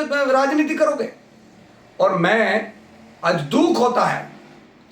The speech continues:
महाराष्ट्र में भाजपा की सरकार है और वो भाजपा की सरकार, लोखंडी पुरुष सरदार वल्लभ भाई पटेल का अपमान हो रहा है और पूरी भाजपा की सरकार चुप है, गुजरात के मुख्यमंत्री चुप है, भूपेंद्र भाई पटेल।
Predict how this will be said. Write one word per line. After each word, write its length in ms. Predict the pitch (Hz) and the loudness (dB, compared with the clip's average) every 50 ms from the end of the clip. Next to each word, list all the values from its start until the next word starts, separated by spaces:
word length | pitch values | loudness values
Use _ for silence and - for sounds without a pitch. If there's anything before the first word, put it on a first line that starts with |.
| - - | -20 -14
महाराष्ट्र 540 | - 143 170 196 226 247 254 247 - - 269 | -6 -2 0 2 2 2 2 0 0 0 0
में 180 | 254 220 170 | 0 0 2
भाजपा 400 | 165 180 - 208 208 208 - 240 | 2 2 2 2 0 0 0 0
की 180 | - - 247 233 | 0 0 -2 -2
सरकार 600 | - - 220 208 - - - 240 240 240 233 - | 0 0 2 0 0 2 2 2 2 2 0 -2
है 200 | - - - - - - - - - - - - - - - - - - - - - - | -4 -8 -12 -18 -20 -20 -20 -20 -20 -20 -20 -20 -20 -20 -20 -20 -20 -20 -20 -18 -4 -2
और 140 | - 175 156 | 0 0 2
वो 200 | 196 233 233 - | 2 2 2 4
भाजपा 420 | - 185 190 214 196 - 254 247 | 2 2 2 2 0 0 0 0
की 180 | 247 247 254 220 | 0 0 -4 0
सरकार, 440 | - 220 214 220 247 233 220 208 | 0 0 0 2 0 0 2 2
लोखंडी 400 | 202 214 214 - 226 233 233 220 | 2 0 2 2 0 0 0 -2
पुरुष 300 | 226 - 240 240 226 - | -4 -2 -4 -4 -4 -2
सरदार 280 | - 233 226 226 247 247 | 0 0 2 2 2 2
वल्लभ 260 | 220 220 226 226 214 | 4 2 2 2 2
भाई 180 | - 240 233 233 | 0 0 0 0
पटेल 260 | - 226 247 240 220 | 0 0 0 0 0
का 80 | 226 202 | -2 -2
अपमान 460 | 175 - - - - 320 359 370 370 | -4 -4 -8 -2 0 2 2 4 4
हो 160 | 320 262 233 | 2 2 2
रहा 200 | 208 175 151 147 | 2 2 0 2
है 340 | 143 151 196 - - - - - - - - - | 2 0 0 -2 -4 -8 -14 -20 -20 -20 -6 0
और 100 | - 226 | 0 0
पूरी 300 | - - 214 247 262 277 | 0 0 0 0 0 2
भाजपा 360 | 208 208 202 208 208 - 277 277 | 2 2 2 0 2 2 0 0
की 120 | 277 311 | 0 -2
सरकार 480 | - 240 226 220 226 294 339 359 339 - | 0 0 0 0 2 0 0 0 0 -2
चुप 220 | 349 370 381 - | -2 -2 0 -2
है, 200 | 622 622 - - - - - - - - _ - _ - - - - - - - - - | -2 -4 -6 -12 -18 -20 -20 -20 -20 -20 _ -20 _ -20 -20 -20 -20 -20 -20 -20 -14 -6
गुजरात 440 | 156 190 214 - 233 262 277 277 - | -2 0 0 2 2 0 0 0 0
के 60 | 294 | 0
मुख्यमंत्री 720 | 247 226 226 220 - - 339 339 370 370 370 392 392 381 | 0 0 0 0 0 -2 0 0 0 0 0 -2 -2 0
चुप 200 | - 403 392 392 | 0 -2 0 0
है, 260 | 349 - - - - - _ _ _ _ - | -2 -2 -2 -8 -14 -20 _ _ _ _ -2
भूपेंद्र 320 | - - 349 349 330 - 320 | 0 0 2 2 0 0 0
भाई 140 | 359 359 | 0 0
पटेल। 460 | 359 359 370 381 403 403 415 359 - | -2 -2 -2 -2 -2 -4 -4 -8 -12